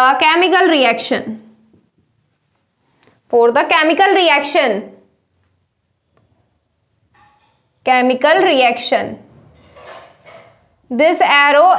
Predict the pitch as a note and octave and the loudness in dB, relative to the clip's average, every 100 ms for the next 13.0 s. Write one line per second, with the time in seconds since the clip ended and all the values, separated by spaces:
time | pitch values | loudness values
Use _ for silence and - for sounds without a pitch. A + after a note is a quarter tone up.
0 | D#4+ E4 D4 D4 D4 D#4 D#4 F#4+ G#4+ G#4 | 2 2 2 2 2 2 0 0 -2 -4
1 | - - D4+ D4 C#4+ B3 D4 E4+ G4+ G4+ | -14 0 2 4 2 2 4 2 0 -6
2 | - D4+ C#4+ C#4+ D#4 F4 F#4 A4 A#4+ - | -4 0 2 2 0 2 2 2 0 -4
3 | - C#4+ C#4+ C#4+ C#4+ - F#4 D#4+ G#3+ A3 | -2 0 2 0 -2 -2 0 0 -2 0
4 | C#4 C#4 C#4 E4 E4+ C#4+ C#4 C#4+ D#4+ E4 | 2 4 4 0 2 0 2 2 2 2
5 | D4+ B3+ B3+ G3+ F3 A#3 D4+ F4 G4+ D4+ | 2 2 0 -2 0 2 2 0 2 2
6 | C#4+ C#4 D#4 F4+ D#4+ C#4+ C4+ C#4 D4 F#4 | 2 0 0 0 0 0 2 4 2 0
7 | - - _ _ _ _ _ _ _ _ | -4 -18 _ _ _ _ _ _ _ _
8 | _ _ - - - - - B3 A#3+ B3 | _ _ -20 -20 -20 -20 -8 -4 0 0
9 | C4 D#4+ F4 C#4 B3+ B3 C#4+ C#4+ F#4 G#4 | 2 0 0 -2 0 2 0 2 0 0
10 | G#4 - _ _ _ _ _ _ _ _ | -4 -20 _ _ _ _ _ _ _ _
11 | _ _ _ _ _ _ _ _ _ _ | _ _ _ _ _ _ _ _ _ _
12 | _ - _ - F4 F4+ D#4 G#3+ G#3+ | _ -20 _ -2 2 4 2 -2 -6